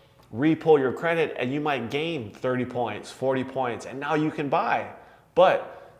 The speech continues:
it's like being sick and not wanting to go to the doctor.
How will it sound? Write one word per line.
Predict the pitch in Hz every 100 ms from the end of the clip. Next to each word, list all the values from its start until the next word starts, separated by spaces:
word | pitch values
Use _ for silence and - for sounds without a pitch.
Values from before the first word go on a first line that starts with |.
| - _ _ _ _
it's | 147 160 -
like | 147 117
being | 151 143 117
sick | - 175 107 -
and | 120
not | 123 131 120
wanting | 135 135
to | 120
go | 135
to | 120 110
the | 98
doctor. | 127 143 - 67